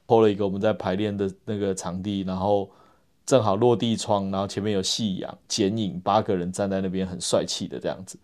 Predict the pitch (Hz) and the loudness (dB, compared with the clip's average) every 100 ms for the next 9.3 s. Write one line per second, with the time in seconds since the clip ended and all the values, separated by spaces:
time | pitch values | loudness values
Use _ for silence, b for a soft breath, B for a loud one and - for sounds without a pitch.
0 | b - 98 123 202 185 - 135 127 98 | b -6 -2 2 2 2 4 2 2 -4
1 | 85 98 101 113 117 104 117 104 110 104 | -4 -4 0 0 0 -4 -6 -4 -4 -2
2 | 107 113 113 107 - 123 117 92 110 - | -2 -2 -2 -4 0 0 0 -4 -4 -4
3 | 92 - 101 104 b b b - 104 98 | -6 -4 -4 -4 b b b -6 -4 -2
4 | 101 131 113 95 113 135 107 101 101 92 | 0 0 0 -2 0 2 2 -2 -8 -8
5 | - 82 92 87 87 b b b 98 98 | -4 -4 -4 -6 -10 b b b -6 -4
6 | 113 113 - 92 95 98 95 87 92 110 | -2 -2 -2 -2 -2 -4 -4 -6 -4 -4
7 | 101 - 95 92 - 98 107 107 92 98 | -6 -12 -14 -14 -6 -6 -4 -2 -2 -4
8 | 113 101 104 101 - 92 - - 117 107 | -4 -6 -8 -10 -10 -14 -16 -10 -8 -8
9 | - 110 | -6 -6